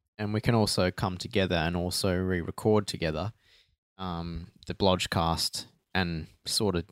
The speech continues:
have little debriefs on the, the Band Tool eps that we did individually.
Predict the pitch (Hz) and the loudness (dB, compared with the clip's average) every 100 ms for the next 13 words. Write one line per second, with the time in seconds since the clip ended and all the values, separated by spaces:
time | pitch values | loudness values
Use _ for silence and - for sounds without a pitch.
0 | - - - 90 90 95 87 82 90 85 | -14 -8 0 2 4 2 2 0 -2 0
1 | 92 90 - 90 85 87 90 90 87 85 | 0 0 -2 -2 -2 -4 -4 -4 -6 -8
2 | - - 92 90 92 82 - - - - | -4 0 0 0 -2 -2 -2 -4 -4 -4
3 | 87 - 90 85 - - 90 87 87 - | -4 -4 -2 -2 -6 -6 -6 -6 -6 0
4 | 101 - 92 87 90 117 | 0 4 4 4 2 0